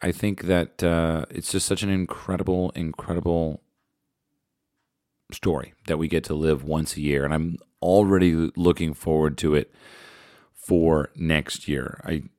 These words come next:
I can't tell you, uh, how excited I am. I mean, I am just so excited for this. Anyway, um,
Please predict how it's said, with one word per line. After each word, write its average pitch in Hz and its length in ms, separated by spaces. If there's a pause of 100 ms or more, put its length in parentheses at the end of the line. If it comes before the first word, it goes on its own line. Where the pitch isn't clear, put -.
(140)
I 76 60
can't 85 320
tell 80 200
you, 71 380 (200)
uh, 67 400 (540)
how 80 140
excited 80 380
I 67 60
am. 71 160 (180)
I 87 40
mean, 80 140
I 78 120
am 78 220
just 69 280
so 78 640 (1160)
excited 71 480 (600)
for 73 200
this. 67 360 (4000)
Anyway, 76 500
um, 78 640